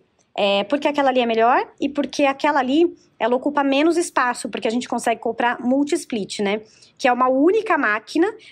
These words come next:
que serve pra tudo isso. Então, por exemplo, lá em São Paulo, a gente teria usado uma multi-split daquela ali, e aí com duas máquinas grandes, que ficariam bem coladinhas ali no fechamento de vidro, a gente já resolveria tudo e não precisariam de todas essas máquinas.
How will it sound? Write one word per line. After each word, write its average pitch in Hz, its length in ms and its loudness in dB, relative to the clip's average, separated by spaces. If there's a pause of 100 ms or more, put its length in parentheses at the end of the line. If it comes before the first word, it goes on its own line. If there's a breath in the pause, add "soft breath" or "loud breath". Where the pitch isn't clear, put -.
(120)
que 294 140 -2
serve 262 380 0
pra 277 160 -2
tudo 277 200 -4
isso. 220 280 -4
Então, 247 180 -4
por 262 140 0
exemplo, 240 320 -4
lá 262 120 2
em 392 60 -2
São 247 220 -6
Paulo, 262 400 0 (320 loud breath)
a 226 100 -2
gente 240 220 -6
teria 254 260 0
usado 202 560 -2
uma 294 220 0
multi-split 285 640 -4
daquela 226 380 0
ali, 226 260 -2 (300 loud breath)
e 247 80 2
aí 254 160 0
com 311 200 2
duas 359 380 2
máquinas 233 480 -2
grandes, 254 540 0
que - 100 -16
ficariam 233 480 -2
bem 277 160 0
coladinhas 240 640 0
ali 214 140 -2
no 214 100 -4
fechamento 202 420 -6
de 196 120 -8
vidro, 240 420 -2 (420 loud breath)
a 262 140 -2
gente 285 300 -2
já 277 140 2
resolveria 277 600 2
tudo 262 480 -2
e 269 80 -4
não 254 140 -2
precisariam 262 500 -4
de 254 100 -6
todas 254 360 -2
essas 294 260 -4
máquinas. 190 480 -4